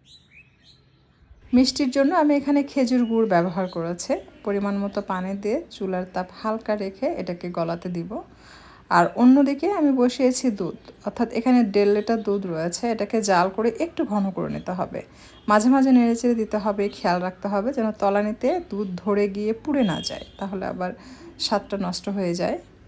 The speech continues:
আমি এ পর্যায়ে পাঁচ ছয়টির মতো সাদা এলাচ দিয়েছি, মাঝখান থেকে ফাটিয়ে দিয়েছি যেন এলাচের সুঘ্রাণ গুড়ের সাথে খুব সুন্দরভাবে মিশে যায়। যখন গুড় গলে যাবে এবং শিরাটা ঘন হয়ে আসবে, সেই পর্যায়ে চুলা বন্ধ করে দিতে হবে।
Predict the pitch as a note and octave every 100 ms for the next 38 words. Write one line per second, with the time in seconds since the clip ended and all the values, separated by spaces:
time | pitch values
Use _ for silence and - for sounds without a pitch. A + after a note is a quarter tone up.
0 | - - - - - - - G#3 G#3+ A3+
1 | A#3 C4+ B3+ C#4 C#4 G#3+ G#3+ - A#3+ A#3+
2 | A#3 A#3 B3+ B3 A3 G3+ G3+ F3 F3 F3
3 | E3+ F3 G3+ F#3 F#3 - A3 A#3 A#3 G3+
4 | G3 G#3 G3+ G3 G3 D4+ D4 G3+ F3 F3+
5 | F3 F#3 F#3 G3+ F#3+ A3 C#4 B3 F#3+ F#3+
6 | G3 G3+ - D#4+ - A3+ - G#3+ G#3 G3+
7 | G3 F#3 E3+ F3 E3+ - F#3 - - -
8 | - _ _ _ - F#4+ - - - -
9 | - - - - G3+ A3+ C4+ A#3+ B3 B3
10 | G#3+ A3 A3 A3+ A3+ D4+ B3 A#3 - A#3+
11 | A#3 A3+ F#3 G#3+ A3+ G#3 D#3+ D#3 F3 G3+
12 | C#4+ A3+ G3+ G3+ F#3+ F#3+ F#3+ F3+ F3 E3
13 | D#3+ F3 E3+ D3 D#3 F3 F3 D#3+